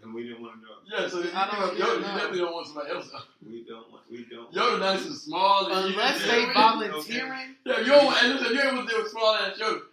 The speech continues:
Speaker 2: you definitely don't want to dog.
Speaker 1: We, we
Speaker 3: Wait,
Speaker 1: don't, we
Speaker 3: unless
Speaker 1: don't,
Speaker 3: they
Speaker 1: we
Speaker 3: volunteering, if you ain't got one, I ain't asked you to hold mine.
Speaker 1: All right.
Speaker 2: Yeah, you remember I told you
Speaker 1: So,
Speaker 2: my, my, um, Rico's,
Speaker 1: so after
Speaker 2: um,
Speaker 1: we go
Speaker 2: girlfriend
Speaker 1: through
Speaker 2: gave me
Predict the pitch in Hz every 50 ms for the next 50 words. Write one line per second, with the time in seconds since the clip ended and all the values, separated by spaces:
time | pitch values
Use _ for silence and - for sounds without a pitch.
0 | _ _ _ - 233 247 202 208 233 - 220 208 208 202 196 175 - - - -
1 | - 131 135 151 - - 120 131 139 139 147 208 226 220 135 135 135 - - _
2 | _ 117 - 202 190 196 220 247 277 254 - 247 240 233 240 - 202 208 214 208
3 | 196 190 185 - 220 220 226 226 226 220 220 185 175 165 185 226 220 214 196 190
4 | 185 185 196 196 185 170 160 151 165 170 175 170 170 170 170 165 175 165 160 165
5 | 165 156 151 151 151 147 127 - _ _ _ _ - - 151 - - 196 185 170
6 | 185 202 208 202 196 190 190 - 208 196 180 175 165 160 151 151 160 156 156 151
7 | 151 156 156 151 - 147 143 143 135 135 143 151 151 165 156 151 151 147 151 151
8 | 147 151 151 127 127 - - 160 160 156 - 156 151 165 170 175 160 156 151 156
9 | 160 156 151 151 151